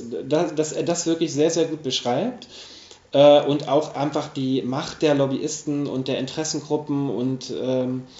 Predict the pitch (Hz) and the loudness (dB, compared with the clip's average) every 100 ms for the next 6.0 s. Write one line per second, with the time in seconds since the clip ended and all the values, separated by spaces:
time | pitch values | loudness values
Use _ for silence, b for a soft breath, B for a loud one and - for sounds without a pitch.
0 | B B B B B 127 127 123 123 123 | B B B B B 0 2 4 4 4
1 | 123 123 131 - 120 160 - 127 143 143 | 4 2 0 -4 0 0 2 2 2 2
2 | 127 131 147 139 135 - 131 131 127 117 | 0 0 -6 -4 -2 0 0 0 0 -2
3 | - - 147 143 127 127 127 127 - 131 | -6 -2 0 0 0 0 0 -2 -6 -10
4 | 135 - 131 127 123 123 131 - 120 120 | -10 -8 -6 -4 -6 -6 -8 -8 -6 -2
5 | 123 123 123 123 123 120 117 120 120 | 2 2 0 -4 -6 -4 -2 -2 -4